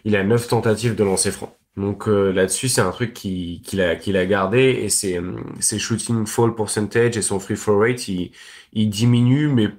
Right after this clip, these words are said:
pas beaucoup. En tout cas, ça reste un mec qui peut, qui peut vivre à travers ça, euh,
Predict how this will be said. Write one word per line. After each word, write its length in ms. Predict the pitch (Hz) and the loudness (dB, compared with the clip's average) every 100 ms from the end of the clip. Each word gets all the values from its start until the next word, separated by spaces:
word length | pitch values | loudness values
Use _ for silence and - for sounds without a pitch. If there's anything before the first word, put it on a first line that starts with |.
| _ - | _ -2
pas 260 | 131 127 | 0 2
beaucoup. 600 | 117 104 123 123 139 151 | 0 2 2 2 -2 0
En 140 | 127 104 | 0 0
tout 140 | 107 | -2
cas, 140 | 117 | -2
ça 200 | 120 110 | 0 0
reste 220 | 98 120 113 | 0 0 0
un 80 | |
mec 160 | 98 107 | -2 -2
qui 140 | - | -6
peut, 360 | 98 104 107 92 - - - | -6 0 2 0 -4 -20 -4
qui 100 | 110 | -4
peut 160 | 107 | 0
vivre 360 | 107 95 123 107 | 0 2 0 2
à 60 | 101 | 0
travers 340 | - 98 98 | 0 0 0
ça, 300 | - 110 107 | 0 0 2
euh, 340 | 92 87 53 | 2 -2 -4